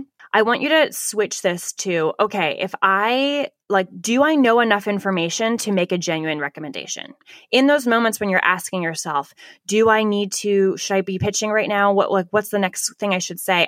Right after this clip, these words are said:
Ask yourself this question. "Can I truly make a recommendation, and can I stand behind my recommendation?" And if you cannot, ask another question. Ask the number of questions you need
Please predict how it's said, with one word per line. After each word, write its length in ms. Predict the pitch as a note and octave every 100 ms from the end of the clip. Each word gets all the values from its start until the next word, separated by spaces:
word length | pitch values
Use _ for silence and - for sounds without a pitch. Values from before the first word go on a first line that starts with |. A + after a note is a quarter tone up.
| -
Ask 300 | G#3 G#3 -
yourself 340 | B3 G#3+ F#3+
this 160 | F#3 -
question. 540 | - G3+ - D#3+ - _ _ _ _ - -
"Can 100 | A#3+
I 80 | B3+
truly 300 | - C4+ C4
make 180 | A#3+
a 60 | B3
recommendation, 640 | A3 A3 G#3 F3+ F#3 B3+ C4
and 100 | G#3
can 140 | G#3
I 60 | G3
stand 420 | - G3+ G3 G#3+
behind 340 | G3+ F#3+ F#3+
my 120 | F3+
recommendation?" 720 | E3+ E3+ F3 E3 D3 D#3+ F2+ -
And 120 | E3+
if 120 | E3
you 80 | F3+
cannot, 580 | F#3 E3+ F3+ - - - - - _ _
ask 260 | E3 E3 -
another 280 | F#3+ E3+ E3
question. 560 | - - - - F#3 _ _ - - -
Ask 340 | G3+ C4 C#4 -
the 120 | B3+
number 380 | A3 A3 A#3+ C4
of 120 | C4
questions 480 | A3+ G3+ G#3+ F#3+ F#3
you 180 | G3
need 460 | G3 F3 F3+ C#4+ -